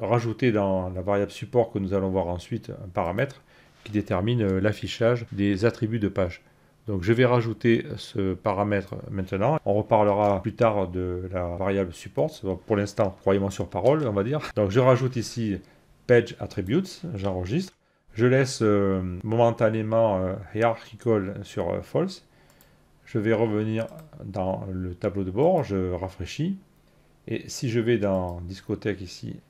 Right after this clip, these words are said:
et que j'ouvre un élément, je vois qu'il a affiché les attributs d'article, donc notamment l'ordre. On pourrait classer les, les éléments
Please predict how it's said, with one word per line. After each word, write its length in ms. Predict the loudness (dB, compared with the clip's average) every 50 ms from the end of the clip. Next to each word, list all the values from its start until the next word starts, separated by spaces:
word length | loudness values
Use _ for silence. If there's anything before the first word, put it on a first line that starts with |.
| _ _ -12
et 80 | -12
que 220 | -10 -4 -2 -2 -2
j'ouvre 360 | 0 -2 -2 -2 0 2 2
un 480 | 2 2 2 -2 -4 -6 -6 -6 -6 -4
élément, 480 | -4 -4 -2 -2 -2 -2 -2 -4 -10 _ _ _ _ _ _ _ _ _ _ _ _ _ _ _ _ _ _ _
je 140 | -6 -4 2
vois 180 | 4 4 4
qu'il 220 | 4 2 2 2 4
a 80 | 4 2 2 -2
affiché 520 | -4 -6 -6 -8 -8 -4 0 0 0 0 -2 -4 -4
les 180 | -2 -2 -2
attributs 320 | -2 -2 -2 -2 0 0 0
d'article, 500 | 0 -4 -4 -4 -4 -4 -4 -6 -10 -10
donc 300 | -4 -2 -2 -2 -2 -6 -14 -20 _ -6
notamment 600 | -2 0 0 2 2 2 2 4 2 2 2 2
l'ordre. 340 | 4 4 4 2 2 -4 -10 -12 -14 -14 -12 -10
On 60 | -10
pourrait 240 | -10 -4 -2 -2 -2
classer 380 | 0 -2 -4 -4 -2 -2 -2 0
les, 260 | 0 2 0 0 -2
les 180 | -4 -4 -4
éléments 460 | -4 -4 -2 0 0 0 0 -2 -6